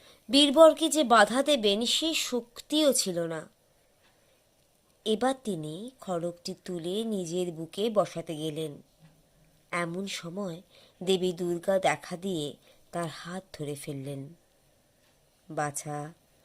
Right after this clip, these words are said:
তোমার সাহস আর ন্যায় বিচার দেখে আমি খুশি হয়েছি।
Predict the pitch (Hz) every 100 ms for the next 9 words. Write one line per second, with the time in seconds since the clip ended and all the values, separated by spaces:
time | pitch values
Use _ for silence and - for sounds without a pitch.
0 | - - _ 240 240 247 - 247 247 233
1 | 285 277 285 247 208 185 180 196 240 233
2 | 214 214 185 175 170 - 233 233 175 180
3 | 185 - _ - - 214 - 170 156 143
4 | - 156